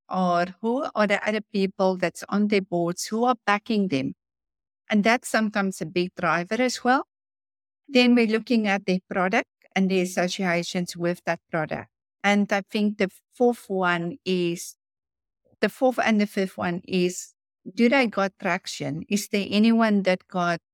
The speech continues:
interested in the product? Do they got contracts? Have they started to generate some revenue? And I think the last one is the founder. We place a lot of empathy on the founder as well to say,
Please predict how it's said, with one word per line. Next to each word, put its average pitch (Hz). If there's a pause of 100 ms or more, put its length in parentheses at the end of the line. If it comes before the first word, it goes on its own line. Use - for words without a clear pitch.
(440)
interested 220
in 190
the 180
product? 202
Do 208
they 202
got 220
contracts? 233
Have 190
they 202
started 202
to 226
generate 190
some 208
revenue? 214 (560)
And 233
I 226
think 277
the 233
last 214
one 202
is 185
the 170
founder. 185 (540)
We 208
place 202
a 190
lot 180
of 180
empathy 180 (100)
on 190
the 208
founder 185
as 170
well 175
to 180
say, 185